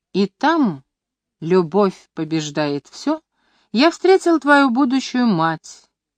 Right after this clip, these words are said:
полюбил ее и женился. Но к великому моему горю она умерла родами.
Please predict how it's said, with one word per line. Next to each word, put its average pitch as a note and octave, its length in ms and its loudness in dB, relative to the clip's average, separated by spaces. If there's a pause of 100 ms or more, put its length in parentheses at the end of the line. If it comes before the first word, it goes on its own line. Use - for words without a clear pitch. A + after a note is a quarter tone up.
(120)
полюбил G3 540 2
ее D4 320 2
и B3 160 -2
женился. E3+ 840 -2 (560)
Но G#3+ 240 2
к - 80 -8
великому B3+ 600 2
моему G#3+ 400 2
горю C#4+ 440 0 (360)
она F#3 360 4
умерла E3+ 640 0 (140)
родами. C#3 680 -8